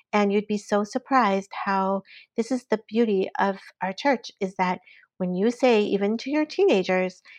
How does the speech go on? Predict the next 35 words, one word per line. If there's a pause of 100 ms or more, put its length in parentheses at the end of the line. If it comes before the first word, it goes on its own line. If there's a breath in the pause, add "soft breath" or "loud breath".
(760 loud breath)
"Advent
is
coming,
and
here's
what
we
were
thinking
of
doing. (1300)
Please
join
us." (320 soft breath)
They're
gonna
be
all
for
it.
They're
gonna
love
it. (200)
And (480 soft breath)
it's
beautiful.
Advent
is
a
beautiful
time. (920 loud breath)
You, (460)
just
the